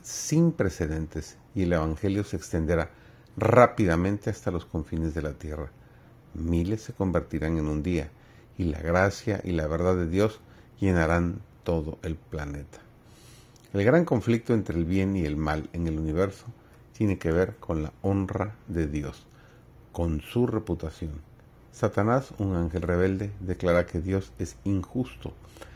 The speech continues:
Exige adoración, pero da poco a cambio. El maligno declara que la ley de Dios es arbitraria, que restringe nuestra libertad y limita nuestro gozo. La vida,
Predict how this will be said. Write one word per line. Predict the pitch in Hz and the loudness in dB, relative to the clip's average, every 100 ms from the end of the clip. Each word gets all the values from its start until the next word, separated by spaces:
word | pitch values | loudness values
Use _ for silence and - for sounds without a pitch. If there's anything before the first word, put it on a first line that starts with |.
| - - | -20 -2
Exige | 127 117 151 131 | 0 4 6 8
adoración, | 113 98 92 117 113 123 - | 6 6 4 2 2 -2 -4
pero | 87 82 | -2 2
da | 82 85 | 2 0
poco | 82 - 82 | -4 -4 -4
a | 76 | -4
cambio. | 78 73 76 73 - - - - - - | -4 -4 -6 -10 -16 -20 -20 -20 -20 -6
El | 101 | 0
maligno | 95 92 98 107 107 | 2 4 2 2 2
declara | 92 92 90 85 | 2 4 4 4
que | 85 | 2
la | |
ley | 80 85 | 2 4
de | 82 | 2
Dios | 76 87 95 | 2 0 0
es | - 98 - | -6 -8 -4
arbitraria, | 95 90 85 82 80 80 76 69 - - - - - | -2 -2 -4 -6 -2 -2 -2 -6 -10 -20 -20 -20 -16
que | - 101 | 0 2
restringe | 92 - 92 98 101 101 | 2 0 -4 -2 0 0
nuestra | 90 78 87 | 0 -2 -2
libertad | 82 76 76 - 92 95 - | -2 0 -4 0 2 2 -2
y | 90 | -4
limita | 85 87 82 85 | 0 0 0 -2
nuestro | 82 - - 76 | -2 -4 -8 -4
gozo. | 78 73 - - - - - - - - - | -4 -4 -12 -20 -20 -20 -20 -20 -20 -20 -4
La | - 117 | 8 10
vida, | 127 139 131 123 120 | 10 8 8 6 6